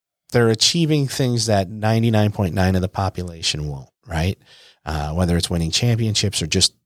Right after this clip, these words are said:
competing at the highest level, um, we know that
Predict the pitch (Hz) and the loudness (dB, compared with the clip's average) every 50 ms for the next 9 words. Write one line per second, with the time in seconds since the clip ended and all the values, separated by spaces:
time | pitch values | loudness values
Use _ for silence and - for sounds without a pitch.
0 | _ _ _ - - 107 - - - - - 123 113 120 117 113 110 110 107 104 | _ _ _ -12 -10 -10 -8 -6 -4 0 2 2 4 4 4 2 2 0 -2 -4
1 | - - - _ _ - 82 92 - 82 82 - - 98 98 95 92 - - 104 | -6 -12 -20 _ _ -8 -6 -4 -2 -2 -2 0 0 0 0 2 0 0 0 0
2 | 101 101 101 104 117 123 - _ _ _ _ _ _ _ _ _ _ - - 87 | 0 0 0 0 -2 -4 -6 _ _ _ _ _ _ _ _ _ _ -4 -2 0
3 | 87 80 78 80 73 78 80 76 - - _ _ _ _ _ _ _ _ _ _ | 0 2 0 -2 -2 -4 -8 -10 -12 -18 _ _ _ _ _ _ _ _ _ _
4 | _ _ - 117 117 117 113 113 107 107 104 104 98 92 87 87 | _ _ -6 0 2 4 4 6 6 4 4 4 2 0 -2 -2